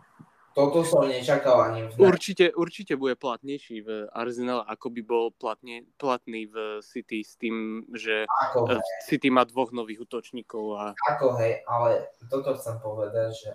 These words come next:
Speaker 1: ako z-, úvod Jezusa, toto som si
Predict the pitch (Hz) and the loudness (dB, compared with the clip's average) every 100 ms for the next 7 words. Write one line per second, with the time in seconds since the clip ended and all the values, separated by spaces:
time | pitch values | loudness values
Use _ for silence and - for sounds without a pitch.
0 | - - 107 - 104 104 - _ - _ | -14 -20 -20 -8 -6 -6 -8 _ -20 _
1 | _ _ _ _ _ - 123 - _ - | _ _ _ _ _ -10 -10 -10 _ 2
2 | 208 175 147 139 - - 123 127 127 123 | 4 6 6 6 2 -10 -12 -2 -2 0
3 | 131 120 120 117 117 - 117 117 120 123 | -4 0 2 2 -2 -6 -8 -6 -8 -8
4 | 120 - | -8 -10